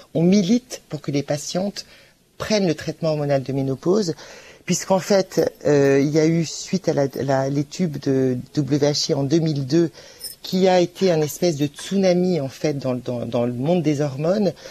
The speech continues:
euh, en fait, les femmes ont arrêté de prendre le traitement hormonal. Et actuellement, euh, si on fait faire un état des lieux, un peu d'épidémiologie, il y a actuellement, euh, douze millions de femmes en France qui sont ménopausées,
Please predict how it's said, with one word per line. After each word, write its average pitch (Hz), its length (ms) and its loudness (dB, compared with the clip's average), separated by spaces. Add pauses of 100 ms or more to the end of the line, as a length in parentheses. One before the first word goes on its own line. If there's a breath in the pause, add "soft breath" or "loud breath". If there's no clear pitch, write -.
(420 loud breath)
euh, 147 400 6
en 147 100 0
fait, 202 220 0
les 165 80 2
femmes 190 260 2
ont 165 60 4
arrêté 165 340 0
de 180 60 -2
prendre 147 240 -6
le 139 60 -2
traitement 143 340 -6
hormonal. 123 420 -6 (460 loud breath)
Et 156 100 4
actuellement, 185 800 4
euh, 135 360 4 (160)
si - 180 0
on 160 60 4
fait - 160 -8
faire 160 180 2
un 151 80 4
état 147 240 2
des 147 160 2
lieux, 147 480 4
un 127 120 2
peu 147 160 -4
d'épidémiologie, 139 1000 -2 (500 loud breath)
il - 80 2
y 165 40 4
a - 20 6
actuellement, 180 720 0
euh, 143 140 2
douze 151 280 -2
millions 170 320 2
de 147 60 -8
femmes 151 400 -4 (160)
en 143 100 -4
France - 380 -4
qui - 100 -12
sont 127 140 -2
ménopausées, 135 720 2